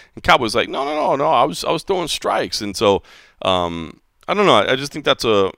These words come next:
um, a rule or a, a, a, a thought process that needs to be thought about. Like, how, how, how does a referee, how do competitors differentiate between that was a tap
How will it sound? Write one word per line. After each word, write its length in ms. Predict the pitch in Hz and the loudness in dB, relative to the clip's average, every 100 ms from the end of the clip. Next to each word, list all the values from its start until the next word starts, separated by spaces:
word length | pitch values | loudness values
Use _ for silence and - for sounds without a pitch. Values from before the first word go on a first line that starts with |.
| - | -2
um, 600 | 95 92 90 87 82 60 _ _ _ _ _ | 0 0 -2 -8 -14 -18 _ _ _ _ _
a 80 | 90 | -4
rule 640 | 92 107 120 117 107 98 | -4 0 2 4 2 2
or 200 | 92 90 | 2 2
a, 40 | 85 | 4
a, 720 | 80 78 73 80 52 82 85 - | 2 0 -2 -4 -4 -6 -6 -6
a, 300 | 85 87 87 73 | -8 -8 -10 -8
a 80 | |
thought 400 | 80 - 101 - | -6 -2 -2 -4
process 640 | - 85 80 92 82 80 - | -4 -4 -2 -2 -2 -4 -8
that 180 | 87 85 | -8 -8
needs 240 | 95 87 87 | -6 -8 -8
to 60 | |
be 200 | 85 78 - _ | -10 -12 -14 _
thought 200 | 92 85 | 0 2
about. 140 | 82 78 | 0 -2
Like, 120 | 78 | 0
how, 200 | 104 117 | 0 0
how, 220 | - 123 - | 0 -2 0
how 120 | 110 | -2
does 140 | 139 | -2
a 60 | 139 | -2
referee, 500 | 127 123 110 127 123 | -2 -2 -4 -6 -4
how 100 | 107 | -4
do 80 | 127 | -6
competitors 560 | 110 98 120 117 98 | -8 -2 0 0 -6
differentiate 640 | 92 123 92 113 123 110 92 | -6 -10 -6 -6 -2 -2 -2
between 480 | 98 104 92 80 - _ _ - - _ _ _ _ _ _ - | -4 -6 -4 -6 -14 _ _ -20 -20 _ _ _ _ _ _ -20
that 140 | - 95 | -2 0
was 120 | 101 | 0
a 40 | 101 | -6
tap 460 | - 95 120 - | -10 -6 -4 -6